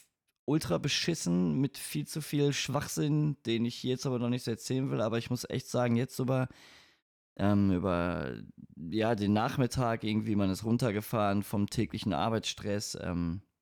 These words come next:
ich hab grad eine T-K-Pizza gegessen, was mich persönlich immer unfassbar glücklich macht. Und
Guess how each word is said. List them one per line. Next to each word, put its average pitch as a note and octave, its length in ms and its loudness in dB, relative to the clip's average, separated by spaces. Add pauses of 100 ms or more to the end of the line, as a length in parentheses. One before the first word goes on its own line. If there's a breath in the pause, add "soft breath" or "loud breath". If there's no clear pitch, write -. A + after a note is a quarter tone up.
(460)
ich - 120 -6
hab G#2+ 140 -2
grad F#2+ 340 -2
eine F#2 160 0
T-K-Pizza - 720 -2
gegessen, G2+ 420 -2
was F#2+ 140 -4
mich G#2 120 -6
persönlich G2 520 -4
immer G2+ 120 0
unfassbar G#2 460 -4
glücklich - 400 -8
macht. G2 320 -4
Und F#2+ 380 -4